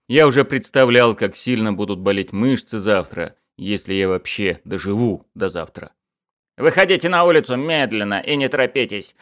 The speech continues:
Там сейчас чисто, противник не замечен». На улице было светлее, чем в сквере, который освещался лишь парой тусклых фонарей. И всё же людей на тротуаре было достаточно. На секунду я выпустил Лену из поля зрения,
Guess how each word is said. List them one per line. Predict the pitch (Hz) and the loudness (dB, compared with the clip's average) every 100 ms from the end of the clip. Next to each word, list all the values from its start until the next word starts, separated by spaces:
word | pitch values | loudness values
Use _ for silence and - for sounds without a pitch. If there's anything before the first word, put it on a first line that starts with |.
| - | -4
Там | 220 208 | -2 2
сейчас | 185 190 170 | 2 2 2
чисто, | - 196 - 101 | 2 0 0 -4
противник | - 131 170 135 - | -2 -2 -2 -4 -4
не | 131 | -4
замечен». | 127 131 117 98 85 _ _ _ _ | -4 -4 -6 -10 -18 _ _ _ _
На | 110 147 | 2 4
улице | 160 123 | 4 2
было | 131 147 131 | 0 2 2
светлее, | 127 131 123 131 131 | 0 -4 0 4 4
чем | 120 131 110 | 2 -2 -4
в | |
сквере, | - 113 120 110 107 101 | -6 -2 0 2 0 -2
который | - 101 107 | -8 -6 -2
освещался | 98 110 101 113 117 - 104 | -4 -6 -8 -2 -2 -2 -4
лишь | 104 - - | -4 -6 -6
парой | 117 117 107 | 2 2 2
тусклых | 101 110 104 - 101 | -4 -8 -10 -8 -10
фонарей. | - 104 98 92 82 - _ _ _ | -6 -6 -4 -4 -8 -14 _ _ _
И | 104 | -8
всё | - 131 | -2 2
же | 127 | 2
людей | 123 107 120 131 | 2 2 2 2
на | 123 | 0
тротуаре | 98 90 104 104 | -4 -2 0 2
было | 98 98 95 | 0 -4 -4
достаточно. | 101 - 85 78 - - 73 _ _ _ _ 113 | -6 -6 -10 -10 -12 -16 -18 _ _ _ _ -4
На | 123 | -4
секунду | 135 135 110 | -2 0 0
я | 107 104 | 2 2
выпустил | 98 110 - 101 | 0 -6 -8 -6
Лену | 98 98 92 | -4 -4 -4
из | 87 | -8
поля | - 92 | -8 -6
зрения, | 92 101 123 127 120 | -2 0 2 2 -2